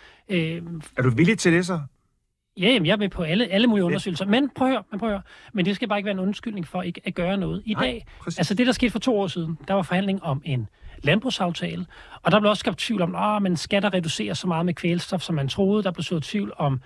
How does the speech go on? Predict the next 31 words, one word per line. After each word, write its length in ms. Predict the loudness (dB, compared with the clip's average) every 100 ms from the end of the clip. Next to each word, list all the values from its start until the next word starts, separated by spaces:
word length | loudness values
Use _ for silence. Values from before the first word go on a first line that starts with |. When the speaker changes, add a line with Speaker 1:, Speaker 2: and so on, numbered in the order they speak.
| -12 -20 _
Speaker 1:
øh, 100 | 0 0
de 120 | 2
danske 320 | 2 2 0
forskeres 460 | 0 0 0 -2 -2
beregninger. 520 | 0 0 0 0 0 -4 -16 -4
Der 80 | 0
blev 100 | 0
så 100 | 2
lavet 140 | 4 4
en 80 | 2 _ -14
second 440 | -4 0 2 2
opinion, 520 | 2 2 4 4 2 0
en 120 | 0
ny 160 | 0 0
undersøgelse 600 | 0 0 -2 -6 -4 -6
af, 200 | -8 -10 -20 -20 _ -2
øh, 380 | 2 2 0
fra 120 | 0 2
internationale 380 | 4 4 0
forskere, 300 | 0 -2 -2 -2
passede 340 | 0 0 0
danske 260 | 0 -2 0
beregninger. 420 | 0 0 -2 -6
Det 180 | -6 -8
er 20 |
der 80 | -8
så 100 | -8
gået 220 | -8 -6
to 220 | -2 0
år 80 | 2
med, 200 | 0